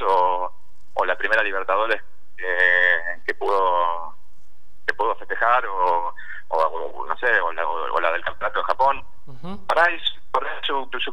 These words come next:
Speaker 1: camiseta más importante es una que consiguió un poco de casualidad y es algo que no,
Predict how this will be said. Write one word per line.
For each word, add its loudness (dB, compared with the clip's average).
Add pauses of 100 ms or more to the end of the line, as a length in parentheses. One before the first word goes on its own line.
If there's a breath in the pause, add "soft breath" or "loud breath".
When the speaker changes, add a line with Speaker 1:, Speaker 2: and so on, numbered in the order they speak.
Speaker 1:
camiseta -4
más -2
importante -2
es -2
una 4
que -6
consiguió 2
un -4
poco 0
de 2
casualidad 0
y 0
es -2 (140)
algo 2
que -2
no, 4